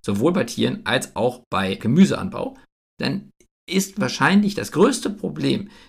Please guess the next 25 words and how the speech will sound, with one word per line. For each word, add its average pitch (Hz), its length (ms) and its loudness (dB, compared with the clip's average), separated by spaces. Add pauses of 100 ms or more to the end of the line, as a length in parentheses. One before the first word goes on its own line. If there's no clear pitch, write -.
dass 127 160 0
ich - 220 -6
als 107 340 -6
Mensch, 139 340 0
der 123 120 -2
in 120 80 -2
der 110 100 -2
Stadt - 300 -4
wohnt 135 260 -2
und 127 220 -6
es - 80 -14
mal 120 140 -2
mein 117 180 2
Gemüse 147 360 2
oder 123 160 0
mein, 113 320 4
mein, 110 400 -2 (240)
mein 104 120 0
Fleisch 156 520 0
irgendwie 131 220 0
nur 139 420 0 (200)
vom 123 200 -6
Supermarkt 117 500 0
her - 80 -2
kenne, - 360 -4